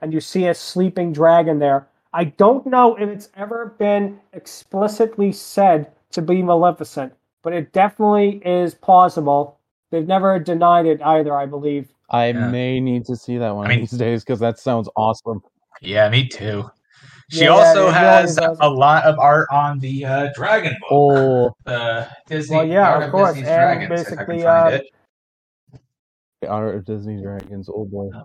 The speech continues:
Speaker 1: Yeah, and of
Speaker 3: Ah.
Speaker 1: course, merchandise.
Speaker 3: Over here.
Speaker 1: You know, she's easily also the most merchandised of the dragons out there.
Speaker 3: Oh, heck,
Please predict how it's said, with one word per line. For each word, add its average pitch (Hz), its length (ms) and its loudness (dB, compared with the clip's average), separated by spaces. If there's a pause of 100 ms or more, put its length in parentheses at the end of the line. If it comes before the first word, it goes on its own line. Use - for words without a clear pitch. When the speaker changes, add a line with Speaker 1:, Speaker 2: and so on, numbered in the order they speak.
(340)
Speaker 1:
Yeah, 170 160 0
and 185 240 2
of 180 100 -6
Speaker 3:
Ah. - 40 -4
Speaker 1:
course, 185 280 0
merchandise. 170 720 0
Speaker 3:
Over - 40 -20
here. 175 100 -6
Speaker 1:
You - 20 0
know, 156 60 -4
she's 160 200 -10
easily 175 320 -8
also 170 300 -6
the 175 80 -10
most 165 260 -10
merchandised 156 840 -6
of 156 180 -10
the 156 80 -10
dragons 143 580 -6
out 143 260 -4
there. 151 160 -4
Speaker 3:
Oh, 143 180 -4
heck, 127 280 -4